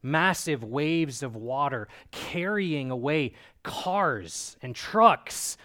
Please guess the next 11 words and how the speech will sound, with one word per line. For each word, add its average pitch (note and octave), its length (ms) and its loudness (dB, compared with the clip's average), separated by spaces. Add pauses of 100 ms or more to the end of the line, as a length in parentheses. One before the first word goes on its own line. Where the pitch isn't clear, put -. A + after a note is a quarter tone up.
and D3 140 -2
homes. E3 1080 0 (3500)
But G#3 160 4
I G#3 100 4
realize A#3 500 4
that F3 180 2
we G3+ 140 -2
don't F#3+ 340 0 (140)
live F3 680 4
in F3+ 400 0 (100)
Japan, C#3 960 -4